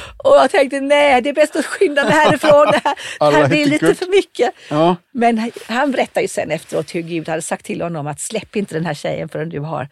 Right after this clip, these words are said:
Speaker 1: pratat med henne ordentligt om
Speaker 2: Nej.
Speaker 1: vem jag är." Så han bjöd mig på en sån där brunch.
Speaker 2: Mm.
Speaker 1: Och jag först sa nej, nej, jag, jag tyckte det räckte med en Kurt, men så han, han övertalade mig. Och så berättade han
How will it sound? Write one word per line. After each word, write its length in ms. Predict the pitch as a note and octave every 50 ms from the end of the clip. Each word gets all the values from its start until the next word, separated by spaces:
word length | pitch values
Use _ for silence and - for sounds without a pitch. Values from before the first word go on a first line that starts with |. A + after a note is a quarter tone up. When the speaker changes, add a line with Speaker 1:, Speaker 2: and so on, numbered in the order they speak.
| - - - - _ _ _ _
Speaker 1:
pratat 380 | - G#3+ G#3 G3+ - C#4+ -
med 100 | E4 C4
henne 240 | F3+ D3+ E3+ E3 C#3
ordentligt 540 | C3+ E3 D#3+ C3+ D3 C#3+ G#3 B3 B3+ - -
om 80 | F3+ A2
Speaker 2:
Nej. 140 | F#2 E3+ E3+
Speaker 1:
vem 140 | E3+ D#3+ F3+
jag 180 | A#3 B3+ G#3+
är." 180 | E3+ - - - - _ _ _ _ _ _ _ _ _ _ _ _ _ _ _ -
Så 120 | - -
han 160 | D#3 E3+ G3
bjöd 200 | F#3 F3 E3 D#3
mig 100 | F#3+ G3
på 100 | - -
en 60 | F3
sån 120 | D#3 - -
där 80 | C#3
brunch. 600 | C#3+ C#3+ C#3+ D3+ D#3+ - - - - - - - _ _ _ -
Speaker 2:
Mm. 220 | C3+ C#3+ E3 F3 E3+ - _ _ _ _ _ _ _ _ -
Speaker 1:
Och 180 | D#3 D#3 D3 _ _ _ -
jag 300 | D#3+ D#3 D3+ D3+ D#3 D#3+
först 220 | - G#3+ F#3 -
sa 100 | - A3
nej, 380 | A3 A3 G#3+ G#3 A#3+ C4+ D#4 D4
nej, 240 | B3 G3+ F#3+ G#3 A3
jag, 160 | G#3 G3 G3
jag 100 | G#3 -
tyckte 200 | - G3+ - G#3
det 120 | F#3+ G3
räckte 240 | F#3+ - - - G3+
med 100 | F#3 A#3 G#3+
en 100 | A3 G#3+
Kurt, 280 | - - A#3 C4+ - -
men 220 | C#4+ F#3+ G3 G3
så 120 | - -
han, 180 | F3+ F#3 F#3+ - - _ - - - _
han 180 | - G3 A3
övertalade 540 | A3 F#3+ D#3+ D3+ C#3+ - D3 C#3+ D3 D3 D3
mig. 200 | D3 D3+ D#3 - _ _ _ _ _ _ _
Och 80 | - A3
så 100 | - A#3
berättade 380 | A#3 A#3+ B3+ A#3+ - B3+ A#3+
han 260 | A#3 B3 A3+ G#3+ G#3